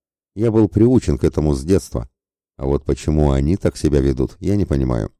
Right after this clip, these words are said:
Вообще-то поисковики, даже новички, обычно ходили в поиск в сопровождении опытного и знающего индивидуума, так как опытные поисковики сами прекрасно понимали, что и как надо делать,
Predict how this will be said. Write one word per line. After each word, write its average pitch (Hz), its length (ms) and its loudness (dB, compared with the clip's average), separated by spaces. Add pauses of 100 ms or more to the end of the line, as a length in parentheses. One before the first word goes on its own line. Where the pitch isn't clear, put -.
(420)
Вообще-то 71 380 -4
поисковики, 73 680 0
даже 67 320 -2
новички, 69 520 -2 (440)
обычно 98 400 0
ходили 92 400 4
в - 180 -6
поиск 101 380 -4
в - 40 -20
сопровождении 78 840 0
опытного 80 560 0
и 69 60 2
знающего 78 560 0
индивидуума, 64 680 -2 (540)
так 80 120 -6
как - 180 -2
опытные 87 380 2
поисковики 85 720 2
сами 87 280 -2
прекрасно 71 460 -4
понимали, 78 480 2
что - 220 -2
и 71 80 0
как - 220 -4
надо 71 200 0
делать, 64 320 -2